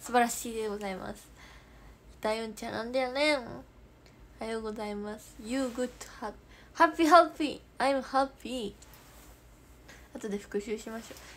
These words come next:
そう、します。します。でも今日はちょっと時間がもういか-、あの、今日はちょっとスケジュールというものがありまして、あれなんですけど、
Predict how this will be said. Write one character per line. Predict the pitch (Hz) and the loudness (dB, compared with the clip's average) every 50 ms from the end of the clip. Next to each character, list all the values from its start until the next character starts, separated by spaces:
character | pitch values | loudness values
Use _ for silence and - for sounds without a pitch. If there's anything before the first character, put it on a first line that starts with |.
| - | -8
そ | - - 311 311 285 254 220 185 - - - | 0 6 10 12 12 12 10 8 0 -2 -4
う、 | 240 | -6
し | - - 247 | -6 -4 -4
ま | 247 247 | -2 -2
す。 | 247 - - 220 196 190 - - - - - - - - - - - - - | -2 -4 -4 -4 -4 -4 -4 -8 -12 -14 -18 -20 -20 -20 -20 -20 -20 -20 -18
し | - - - | -16 -14 -12
ま | 226 226 233 | -10 -8 -8
す。 | - - - 208 196 190 | -8 -4 -4 -4 -2 -2
で | 196 233 | -2 -4
も | 240 | -2
今 | 247 - 370 339 | 4 8 10 12
日 | 302 | 12
は | 262 262 | 10 10
ち | - 240 | 6 2
ょ | |
っ | 233 | 0
と | - 196 | -2 -6
時 | 202 - 208 | -8 -6 -4
間 | - 220 220 220 | -4 -4 -2 -2
が | 220 226 220 214 - - - - - - - - - - | 0 0 0 0 -2 -6 -16 -20 -20 -20 -20 -20 -16 -10
も | - 214 214 214 | -6 -4 -2 -2
う | 190 - | -4 -4
い | - - | -8 -8
か-、 | - 220 214 208 - - - - - - - - | -4 -2 -2 -2 -2 -4 -10 -20 -20 -14 -8 -4
あ | - | -2
の、 | 196 196 | -2 -2
今 | 202 - | -2 0
日 | 269 | 2
は | 240 226 | 0 0
ち | 226 - - - - - - - - | 0 -4 -12 -16 -16 -14 -12 -12 -10
ょ | |
っ | - | -6
と | - 175 | -4 -4
ス | - - - - - - - | -2 -2 -2 -2 -2 -2 -4
ケ | - 220 208 | -2 -2 -2
ジ | 196 208 | 0 0
ュ | |
ー | 202 | 0
ル | 196 202 | -2 -2
と | 202 | -2
い | 196 | -2
う | 190 | -2
も | 190 | -2
の | 190 185 | -2 -4
が | 180 170 165 | -2 -4 -4
あ | |
り | 170 165 | -4 -4
ま | 175 185 | -4 -6
し | 202 - | -8 -8
て、 | - - 220 202 - - - - - - - - - - - - - - - - - - | -10 -10 -10 -10 -12 -14 -20 -20 -20 -20 -20 -20 -20 -20 -20 -20 -20 -20 -20 -20 -20 -16
あ | - - | -12 -10
れ | 180 175 | -10 -8
な | - - | -8 -8
ん | 170 | -10
で | 190 | -10
す | 196 - | -12 -10
け | - - - | -10 -10 -10
ど、 | - - | -10 -12